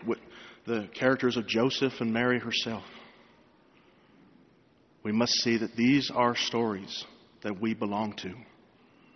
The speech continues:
It's not a happy tale that we, we dream of or, or gives us a kind of measure of nostalgia year after year, although, thanks be to God, we have that.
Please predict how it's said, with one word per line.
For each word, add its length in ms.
It's 140
not 120
a 40
happy 320
tale 460
that 180
we, 200
we 80
dream 380
of 280
or, 140
or 60
gives 260
us 160
a 60
kind 240
of 80
measure 380
of 100
nostalgia 680
year 240
after 260
year, 160
although, 480
thanks 280
be 100
to 80
God, 320
we 100
have 260
that. 220